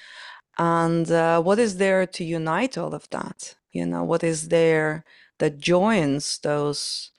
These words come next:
parts of us? And, uh, as a Jungian, I would say there is an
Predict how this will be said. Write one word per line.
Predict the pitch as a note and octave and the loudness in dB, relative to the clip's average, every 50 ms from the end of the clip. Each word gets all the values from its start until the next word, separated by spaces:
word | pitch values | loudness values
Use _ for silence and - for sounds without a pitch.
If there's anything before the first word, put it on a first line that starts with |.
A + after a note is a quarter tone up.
| _ _ _ _ - _ _ _ _ _ | _ _ _ _ -20 _ _ _ _ _
parts | - - - D#3+ F3 F#3+ G3 - - | -12 -4 -2 0 0 0 0 0 -2
of | C#3 A#2+ - | -2 0 0
us? | F#2 - - F3 - - - - - - - | -2 -2 -2 -4 -6 -8 -8 -10 -10 -6 -4
And, | D#3+ D#3 D#3 D#3 D#3 D3+ D3 D#3+ | -2 -2 0 0 -2 0 0 2
uh, | D#3 D3+ D3+ D#3 D#3 D3+ D#3 - _ _ _ _ _ _ _ _ _ _ _ _ | 2 4 4 4 2 2 0 -4 _ _ _ _ _ _ _ _ _ _ _ _
as | D#3+ D#3 D#3 | -2 2 2
a | F3 D#3+ | 2 2
Jungian, | D3+ D#3+ D#3+ E3 E3 E3+ F3+ F3+ F#3 F#3+ G3+ | 2 0 0 0 -2 -2 0 0 0 0 0
I | F3 D#3+ D3+ | 0 0 -2
would | D#3 D#3+ - | -2 -4 -6
say | - - - D#3+ D3+ D#3 D#3+ D#3+ | -10 -6 -2 -2 0 0 0 0
there | E3 D#3+ D#3 D#3 | 0 0 2 2
is | D#3 D3+ | 0 0
an | D#3+ D#3 | -2 -4